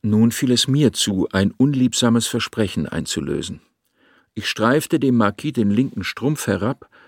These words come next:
und tat an seiner Wade mit einem blanken Skalpell einen Schnitt. Ich tat mein Bestes, diesen so kurz und oberflächlich wie möglich zu halten und dennoch die Vereinbarung zu erfüllen,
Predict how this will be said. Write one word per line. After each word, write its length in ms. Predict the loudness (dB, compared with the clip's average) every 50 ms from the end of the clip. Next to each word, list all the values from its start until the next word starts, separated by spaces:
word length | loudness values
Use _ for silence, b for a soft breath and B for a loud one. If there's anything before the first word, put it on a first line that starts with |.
| b b b b b
und 180 | 0 0 0
tat 320 | 0 0 2 2 2 0 -2
an 120 | -2 0
seiner 340 | 2 4 4 4 4 4 2
Wade 320 | 2 2 2 2 0 0
mit 160 | 0 0 0 2
einem 220 | 2 2 0 0
blanken 400 | 2 2 2 2 0 -2 -4 -4
Skalpell 680 | -4 -4 0 2 2 2 2 0 -2 0 2 2 0 0 -2
einen 280 | -2 -2 0 -2 -2
Schnitt. 460 | -2 -4 -4 -2 -2 -4 -4 -6 -14 -20 _ _ _ _ _ _ _ _ _ _ _ _ _ _ _ _ _ _ _ _
Ich 80 | -14 -4
tat 220 | -2 -2 0 2
mein 180 | 2 2 2 4
Bestes, 480 | 4 4 2 2 0 -4 -6 -6 -4 -4
diesen 320 | -2 -2 -2 -2 -2 0
so 140 | 0 0 0
kurz 480 | 0 2 4 4 4 4 2 -2 -4
und 220 | -4 -6 -4 0 2
oberflächlich 760 | 2 4 6 4 4 4 2 -2 -2 -2 -4 -8 -12 -8 -6
wie 80 | -2 0
möglich 400 | 2 2 2 2 -2 -6 -6 -2
zu 160 | -2 0 2
halten 360 | 2 2 2 2 0 -4 -4 B B B B B B B B B B B _
und 260 | -4 -4 -2 _ 2
dennoch 320 | 4 4 4 0 -2 -4
die 140 | -6 -8 -4
Vereinbarung 840 | -4 -4 -4 -2 _ 2 2 4 2 2 0 0 0 0 -2 -4 -2
zu 160 | -2 -2 -2
erfüllen, 600 | -2 -2 -4 -4 -2 2 2 2 2 2 -2 -4